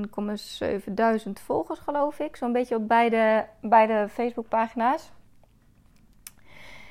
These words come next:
En ik heb nog heel lang focus gehad dus om bezoekers te blijven trekken naar mijn blogs. Want ik dacht, ja,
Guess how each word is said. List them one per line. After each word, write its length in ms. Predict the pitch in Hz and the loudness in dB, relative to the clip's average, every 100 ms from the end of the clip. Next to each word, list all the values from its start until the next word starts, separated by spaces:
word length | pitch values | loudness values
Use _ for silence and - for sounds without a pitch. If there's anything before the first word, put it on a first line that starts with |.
| - | -2
En 280 | 277 277 269 | 4 6 6
ik 80 | 240 | 4
heb 100 | 247 | 2
nog 140 | 240 | 2
heel 220 | 208 277 | 4 4
lang 200 | 294 262 | 4 2
focus 280 | - 214 214 | 0 -2 -2
gehad 200 | - 214 | 0 0
dus 180 | 202 208 - | 0 -4 -2
om 200 | 240 233 | 2 4
bezoekers 380 | 220 262 262 | 2 0 -2
te 120 | - 202 | -2 2
blijven 300 | 208 208 - | 4 4 0
trekken 260 | 214 202 | -4 -4
naar 100 | 202 | -4
mijn 140 | 185 196 | -4 4
blogs. 340 | 226 - - | 6 6 0
Want 240 | 190 196 - | -8 -10 -6
ik 160 | - 208 | -6 -2
dacht, 240 | 202 - | -4 -2
ja, 140 | 202 | -4